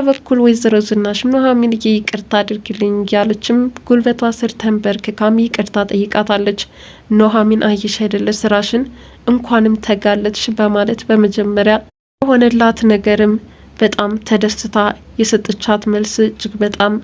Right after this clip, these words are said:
አናዷታል። በስከ መጨረሻም ግን እንደዛ ተደፍታ እየተናነቃትና ትዳሯም ሆነ ሁለመና ህይወቷ አደጋ ውስጥ እንዳለ ስትነግራት፣ "በቃ ተረጋጊ፣ እንግዲህ የሆነው ሆኗል" በማለት ኑሐሚን በበደሏ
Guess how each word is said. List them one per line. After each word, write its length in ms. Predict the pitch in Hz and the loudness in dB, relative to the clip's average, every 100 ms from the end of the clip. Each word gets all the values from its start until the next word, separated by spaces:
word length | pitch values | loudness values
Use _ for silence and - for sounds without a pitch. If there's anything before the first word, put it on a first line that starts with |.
| - | -2
አናዷታል። 720 | 208 202 202 196 208 202 214 214 - - - - | 0 2 0 0 0 0 -2 -4 -12 -20 -20 -8
በስከ 380 | - 240 - 226 | -2 -2 0 2
መጨረሻም 680 | 214 208 208 208 - 208 208 | 2 2 -2 -2 -2 -2 -2
ግን 180 | 202 214 - 226 | -2 -4 -2 2
እንደዛ 520 | 220 208 202 - 208 | 2 2 -2 -2 -2
ተደፍታ 460 | 208 202 202 - 214 202 214 - _ _ - | 0 -2 -4 -4 -2 -2 -4 -18 _ _ -2
እየተናነቃትና 1040 | 220 214 220 208 208 214 - 214 214 208 208 208 - - - - | 0 2 2 2 0 -2 -2 -2 0 0 0 0 -4 -20 -20 -6
ትዳሯም 520 | - 220 214 214 214 214 | 0 4 4 4 2 0
ሆነ 240 | 226 214 214 214 | 0 2 2 0
ሁለመና 680 | - 254 247 240 214 208 208 208 | 0 2 4 4 4 2 0 0
ህይወቷ 400 | - 202 202 202 208 - - - - | 2 4 4 0 -2 -4 -20 -20 -6
አደጋ 280 | 220 214 202 202 | -2 0 0 0
ውስጥ 220 | 208 - 214 | -2 -4 -4
እንዳለ 380 | 202 208 208 214 | -2 -2 -2 -4
ስትነግራት፣ 720 | - 220 - 202 202 214 214 | -4 -6 -2 -2 0 -4 -4
"በቃ 360 | - 226 - 214 | -2 -4 -2 -4
ተረጋጊ፣ 480 | 214 208 202 208 208 220 - | -2 -4 -2 -2 -2 -8 -4
እንግዲህ 420 | 240 233 226 226 | -2 0 0 0
የሆነው 420 | 226 214 202 208 214 | -2 -2 -2 -2 -6
ሆኗል" 360 | - 214 202 202 | -4 0 2 2
በማለት 480 | 214 208 202 208 240 - _ _ 269 | 0 0 0 0 -2 -8 _ _ 0
ኑሐሚን 400 | 269 247 247 240 | 4 4 4 4
በበደሏ 520 | 240 233 220 214 214 | 4 4 4 4 4